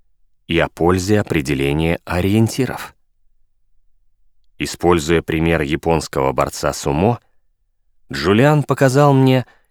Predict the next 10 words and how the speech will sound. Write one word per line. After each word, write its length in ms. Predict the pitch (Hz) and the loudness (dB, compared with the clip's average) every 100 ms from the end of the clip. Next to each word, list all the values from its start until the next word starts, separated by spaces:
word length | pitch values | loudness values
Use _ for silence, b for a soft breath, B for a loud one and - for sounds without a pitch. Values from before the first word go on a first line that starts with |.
| _ _ _ | _ _ _
первостепенную 1120 | 92 104 110 - 107 - 131 147 135 131 120 | 0 2 0 -2 -6 -2 2 4 4 4 2
важность 540 | 113 127 110 110 - 82 | 2 2 2 0 -2 -2
вечной 460 | 92 135 - 127 | -2 -2 -2 -2
концепции 800 | - 117 107 - 113 - - 104 | 0 -2 0 -2 -2 -2 -4 -4
кайзен 720 | - 98 98 80 80 67 57 - _ _ _ _ _ _ _ _ | -4 -4 -4 -2 0 0 -2 -12 _ _ _ _ _ _ _ _
и 160 | 80 76 | -4 -2
многочисленных 880 | 71 73 78 - 98 - 78 71 - | 0 0 -2 -2 -6 -2 -2 -2 -6
преимуществ, 880 | 73 69 78 117 - - - - _ _ _ _ _ _ _ | -4 -2 0 -2 -4 -8 -10 -16 _ _ _ _ _ _ _
которые 500 | - 82 - 139 135 | -6 -2 2 2 2
приходят 640 | - 123 - 123 117 - | 0 -2 0 2 2 0